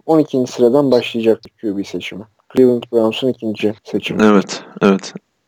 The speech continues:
Speaker 2: En yüksek ihtimal
Speaker 1: Evet.
Speaker 2: o.
Speaker 1: E, evet. En kötü oradan başlayacak. Ha, ilk on ikinin içinde seçen olur mu? Jets.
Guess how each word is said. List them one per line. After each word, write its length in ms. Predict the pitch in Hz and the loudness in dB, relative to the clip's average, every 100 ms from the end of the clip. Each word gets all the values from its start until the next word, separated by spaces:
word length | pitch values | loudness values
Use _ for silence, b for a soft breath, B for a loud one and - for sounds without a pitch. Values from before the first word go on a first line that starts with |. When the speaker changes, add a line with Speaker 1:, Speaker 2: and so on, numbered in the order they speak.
| _ _ - | _ _ 4
Speaker 2:
En 120 | 110 | 6
yüksek 400 | 113 101 104 - | 6 4 4 2
ihtimal 360 | 101 113 104 131 | 2 4 6 6
Speaker 1:
Evet. 120 | 131 - | 4 4
Speaker 2:
o. 200 | 117 - - _ _ _ _ _ _ _ _ _ _ _ | 4 4 -4 _ _ _ _ _ _ _ _ _ _ _
Speaker 1:
E, 80 | - 117 110 - | 4 6 6 6
evet. 440 | 131 101 - - _ _ - - | 4 4 -4 -20 _ _ -14 -2
En 160 | 165 147 | 0 2
kötü 240 | 131 143 | 2 6
oradan 340 | 131 120 113 | 6 4 2
başlayacak. 500 | 110 - 117 120 151 | 0 0 -6 -4 -2
Ha, 100 | - - | 0 0
ilk 280 | 135 - | -2 -2
on 80 | 151 | -4
ikinin 320 | 139 - 131 | -4 -4 -6
içinde 300 | 123 131 127 | -6 -4 -2
seçen 320 | 120 123 - 131 | 0 0 2 2
olur 280 | 131 135 | 4 4
mu? 220 | 120 107 131 _ 127 | 2 0 -6 _ -4
Jets. 580 | 120 110 - - - | 0 0 -2 -20 -20